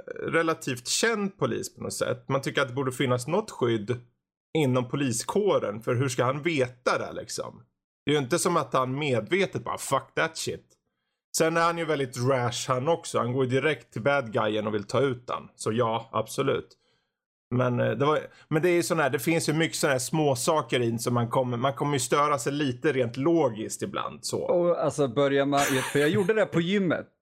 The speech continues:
Speaker 2: Eller,
Speaker 1: Ja.
Speaker 2: så, så, det, det handlar inte om att jag var på gymmet, det handlar mer om att jag höll på att ramla av den här jävla, eh, spring, vad heter det?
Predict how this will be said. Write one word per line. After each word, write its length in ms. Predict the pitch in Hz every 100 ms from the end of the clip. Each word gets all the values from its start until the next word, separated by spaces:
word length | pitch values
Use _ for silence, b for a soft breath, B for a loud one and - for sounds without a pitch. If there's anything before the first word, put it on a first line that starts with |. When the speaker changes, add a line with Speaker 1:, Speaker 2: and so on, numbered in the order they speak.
| 147 160
Speaker 2:
Eller, 120 | 151
Speaker 1:
Ja. 300 | 127 127 127 131
Speaker 2:
så, 140 | 190
så, 240 | - 226 226 151 - -
det, 300 | 247 - -
det 60 |
handlar 220 | 165 240 233
inte 100 | 220
om 60 |
att 100 | 214
jag 100 | 220
var 200 | 208 302
på 160 | 302 214
gymmet, 220 | 202 185
det 60 | 208
handlar 180 | 226
mer 120 | 202 190
om 100 | 180
att 80 |
jag 80 | 175
höll 120 | 180
på 80 | 175
att 60 | 165
ramla 320 | 160 160 160
av 380 | 170 220 220 185
den 100 | 160
här 80 | 156
jävla, 460 | 151 131 131 123
eh, 160 | 120 117 101 107 110 _ _ _ _ -
spring, 600 | - 165 160 135 127 113 92 101
vad 100 | 127
heter 240 | 196 -
det? 140 | -